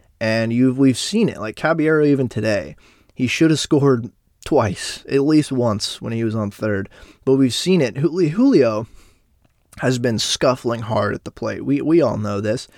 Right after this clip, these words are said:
He's hitting, like, two ten right now. But he has the most runs scored on the team.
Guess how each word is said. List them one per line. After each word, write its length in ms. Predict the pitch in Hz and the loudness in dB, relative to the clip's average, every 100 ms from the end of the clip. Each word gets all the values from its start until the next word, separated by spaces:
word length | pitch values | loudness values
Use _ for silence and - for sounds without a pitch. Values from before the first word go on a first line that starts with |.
| _ | _
He's 200 | - 202 | -6 -4
hitting, 280 | - 113 117 | -2 -2 -4
like, 240 | 127 135 - | -6 -6 -6
two 160 | 208 | -6
ten 320 | - 214 156 117 | -4 -2 -2 -2
right 200 | 117 104 | -4 -4
now. 300 | 110 107 - _ _ - - _ _ _ _ - | -4 -4 -6 _ _ -20 -20 _ _ _ _ -4
But 120 | 143 | 2
he 60 | 202 | 2
has 100 | 175 | 2
the 60 | |
most 260 | 151 170 - | 2 2 2
runs 200 | 160 151 | 0 0
scored 320 | - 165 165 | 0 0 2
on 100 | 156 | 2
the 60 | 131 | -2
team. 480 | - 151 123 98 | -4 -4 -4 -6